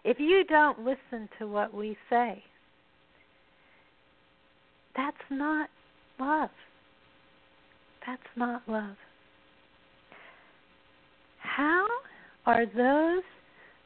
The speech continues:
who believe in this kind of an infinite experience going to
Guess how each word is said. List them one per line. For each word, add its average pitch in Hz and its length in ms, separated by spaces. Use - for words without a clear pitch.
who 226 140
believe 269 680
in 220 260
this 285 220
kind 339 460
of 226 260
an 185 260
infinite 320 680
experience 190 760
going 262 300
to 269 80